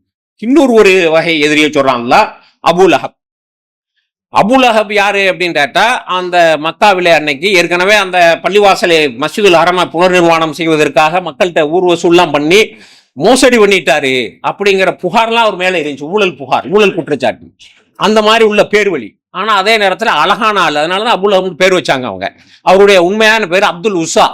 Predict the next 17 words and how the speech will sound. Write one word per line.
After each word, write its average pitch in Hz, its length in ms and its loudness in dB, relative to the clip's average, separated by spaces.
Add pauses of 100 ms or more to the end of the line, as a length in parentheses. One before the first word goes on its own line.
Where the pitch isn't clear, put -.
(160)
அவங்க 165 200 -2
உஸான்னு 202 400 0
ஒண்ண 180 160 -4
தெய்வமா 185 320 0
வணங்குனாங்க, 151 460 -4
அதுக்கு 147 280 -2
அடிமைன்னு 175 440 -4
பேர் 214 120 2
வச்சிருந்தாங்க. 156 500 -4 (460)
அப்ப 170 180 -4
அப்படி 254 440 0 (220)
ஒருத்தரை, 190 540 2 (500)
அவர் 196 360 0
வந்து 214 320 -4
என்ன 208 180 0 (120)
அப்படின்னு 175 260 -2
கேட்டா, 165 160 0